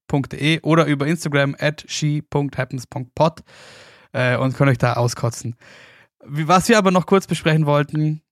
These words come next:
äh, ein weiteres Ski-Alpin-bezogenes Thema. Es ist jetzt, äh, klar, sieben der ersten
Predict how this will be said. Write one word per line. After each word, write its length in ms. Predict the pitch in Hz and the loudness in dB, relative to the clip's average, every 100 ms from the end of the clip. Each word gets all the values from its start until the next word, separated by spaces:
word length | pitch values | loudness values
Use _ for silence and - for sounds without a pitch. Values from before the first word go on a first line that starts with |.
| _ | _
äh, 360 | 135 127 123 127 | -2 0 -2 -4
ein 160 | 135 135 | -2 2
weiteres 380 | 160 165 139 - | 2 2 -2 -2
Ski-Alpin-bezogenes 1200 | 147 139 - 175 185 175 - 143 - 147 135 - | -2 -2 0 2 2 0 -4 -6 0 0 0 -2
Thema. 380 | 143 147 147 139 | -2 0 0 -2
Es 200 | 139 135 | -4 -4
ist 280 | 120 - - | -6 -10 -12
jetzt, 580 | 127 135 160 - - - _ _ _ _ _ _ _ _ - - | 0 0 0 -4 -14 -18 _ _ _ _ _ _ _ _ -12 -2
äh, 240 | 147 127 | 0 0
klar, 500 | - 143 156 175 165 _ _ _ _ _ | 0 2 2 0 -4 _ _ _ _ _
sieben 580 | - 139 190 196 208 214 _ 139 | -4 2 2 4 0 0 _ -4
der 180 | - | -2
ersten 400 | 165 185 - 156 | 0 -2 0 -6